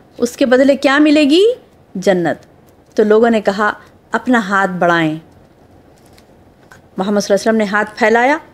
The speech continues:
और लोगों ने बैत के लिए, अ, यानी लपक पड़े लोग। ऐन उस वक्त के जब आपका हाथ,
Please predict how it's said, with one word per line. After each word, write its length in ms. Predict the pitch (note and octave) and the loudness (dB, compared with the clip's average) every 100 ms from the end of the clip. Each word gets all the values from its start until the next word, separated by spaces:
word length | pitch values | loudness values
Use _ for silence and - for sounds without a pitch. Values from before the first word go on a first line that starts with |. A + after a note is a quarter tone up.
| - | -2
और 140 | G3 | 0
लोगों 280 | G3 G#3 G3+ | 2 2 2
ने 100 | G3 | 0
बैत 420 | F3+ F3+ F#3 F#3+ | 0 0 0 -2
के 160 | - F3+ | -2 -4
लिए, 340 | F3 F3 E3 | -2 0 0
अ, 800 | C3 _ - - _ _ _ - E3+ E3 D#3+ D#3+ | -2 _ -20 -20 _ _ _ -4 -2 0 0 0
यानी 300 | F#3 F#3+ F3 - - E3 | 0 -2 -4 -8 -14 -6
लपक 460 | F3+ A3+ D#4 - - | -2 0 -2 -2 -2
पड़े 160 | F#3+ | 0
लोग। 360 | E3 D3 - - _ _ _ - _ _ _ _ _ _ - _ _ - | 2 0 0 -16 _ _ _ -20 _ _ _ _ _ _ -20 _ _ -4
ऐन 260 | F#3+ B3+ B3 | 0 2 2
उस 300 | A#3 - C#4 | 0 -2 -6
वक्त 140 | - | -2
के 120 | - | -2
जब 240 | A#3+ B3 - | 0 0 0
आपका 340 | G#3+ A#3 - | -4 -4 -4
हाथ, 320 | A3 G3+ A3+ | -4 -2 -2